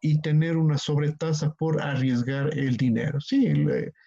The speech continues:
el, un inversionista no solamente dice, "Bueno, el, como la inflación está en el tres por ciento, entonces págueme el tres por ciento de, de, de,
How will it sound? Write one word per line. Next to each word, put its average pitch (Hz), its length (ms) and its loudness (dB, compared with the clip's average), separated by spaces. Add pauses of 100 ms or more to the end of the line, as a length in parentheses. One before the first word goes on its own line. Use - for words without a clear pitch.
(400)
el, 139 420 0
un 170 280 2
inversionista 165 880 0
no 160 140 2
solamente 170 560 0
dice, 165 260 -2
"Bueno, 143 1040 0
el, 147 180 0
como 156 180 0
la 156 100 2
inflación 165 520 0
está 156 200 -2
en 170 60 0
el 151 140 0
tres 165 220 -4
por 156 180 -2
ciento, 165 320 -4
entonces 151 220 0
págueme 180 360 -2
el 156 80 -2
tres 170 200 -6
por 160 160 -4
ciento 160 460 -2
de, 143 180 -2
de, 139 240 -2
de, 139 380 -4